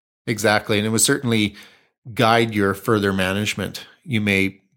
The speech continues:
guide yourself dir-, directly to neuroimaging as being your next priority test, as opposed to chasing other metabolic disorders or other rare causes of seizures.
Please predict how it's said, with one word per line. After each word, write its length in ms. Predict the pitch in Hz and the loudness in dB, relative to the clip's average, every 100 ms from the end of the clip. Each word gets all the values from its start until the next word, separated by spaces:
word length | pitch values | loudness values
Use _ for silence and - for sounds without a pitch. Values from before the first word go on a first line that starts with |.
| - | -6
guide 240 | 123 104 101 | 0 0 0
yourself 300 | - 101 - | -2 -4 -4
dir-, 140 | 104 | -6
directly 580 | - 101 98 104 110 98 | 0 2 2 2 0 0
to 240 | - 104 | -2 -4
neuroimaging 640 | 95 98 92 113 127 120 113 | 0 0 0 0 2 2 2
as 140 | 92 | 0
being 240 | 113 101 | -2 0
your 100 | 101 | -2
next 320 | 92 95 - - | -2 -2 -2 0
priority 480 | 104 95 95 90 | 2 4 2 0
test, 460 | 87 104 104 - - - - 107 | -2 0 0 -2 -10 -20 -4 -2
as 140 | 95 | 0
opposed 400 | 95 104 98 - | 0 0 -2 -2
to 60 | 90 | -2
chasing 440 | - 95 - 92 | 0 0 -2 -2
other 160 | 92 90 | -2 -2
metabolic 640 | 87 85 98 98 95 - | -2 0 2 4 2 0
disorders 680 | 98 98 92 90 90 85 - - - - - - | -2 0 0 0 -2 -4 -8 -16 -20 -20 -20 -10
or 520 | 95 90 87 87 98 | -2 2 2 2 -2
other 380 | 95 90 85 82 | -4 -2 -4 -4
rare 280 | 95 87 82 | -4 -2 -4
causes 480 | - 87 87 82 82 | -4 -4 -4 -6 -6
of 120 | 80 | -4
seizures. 500 | 92 87 85 82 | -4 -6 -6 -8